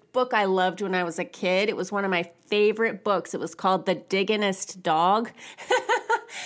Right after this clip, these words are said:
And he just dug and dug and dug. I feel like I'm the digginest dog a little bit. Sometimes I like to think about these things.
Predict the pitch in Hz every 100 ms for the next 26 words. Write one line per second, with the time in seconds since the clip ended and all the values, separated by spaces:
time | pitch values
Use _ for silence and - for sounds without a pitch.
0 | - 240 302 339 269 302 311 311 302 294
1 | 285 285 269 269 277 285 269 262 247 262
2 | 254 196 285 285 285 277 - 233 247 254
3 | 208 196 202 196 214 202 190 - - 240
4 | 233 233 226 226 240 240 196 190 175 180
5 | 202 214 233 - 240 247 208 185 175 170
6 | - - 185 156 - - 165 160 143 -
7 | - -